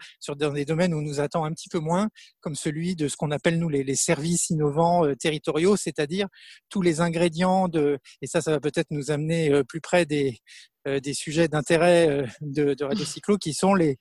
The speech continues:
effectivement les, les services qui deviennent aujourd'hui quasiment, euh, essentiels et aussi importants que des services publics locaux traditionnels comme l'éclairage public ou le ramassage des, des ordures ménagères, mais qui sont des éléments, euh, souvent à base de numérique, à base de,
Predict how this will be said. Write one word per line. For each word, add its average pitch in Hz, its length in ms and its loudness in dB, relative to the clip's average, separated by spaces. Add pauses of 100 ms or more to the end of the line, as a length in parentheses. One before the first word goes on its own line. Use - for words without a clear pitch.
(320)
effectivement 165 560 2
les, 147 220 4
les 147 120 -4
services 180 520 0
qui 160 160 -6
deviennent 175 340 4
aujourd'hui 175 460 0
quasiment, 175 640 2 (560)
euh, 151 380 2
essentiels 190 680 0
et 170 40 2
aussi 175 300 -2
importants 202 440 0
que 196 120 -6
des 151 120 -4
services 170 340 -4
publics 175 300 -6
locaux 180 260 2
traditionnels 170 640 0
comme 147 160 -2
l'éclairage 151 420 0
public 165 420 -2
ou 170 80 0
le 139 80 -2
ramassage 143 460 0
des, 139 240 0 (420)
des 147 120 -4
ordures 151 200 0
ménagères, 147 460 2
mais 151 120 0
qui 135 140 -10
sont 196 220 0 (400)
des 147 220 0
éléments, 170 580 4
euh, 143 100 2 (280)
souvent 160 500 0
à 151 60 0
base 147 240 2
de 151 80 -2
numérique, 170 560 -2
à 160 80 2
base 160 320 0
de, 151 260 0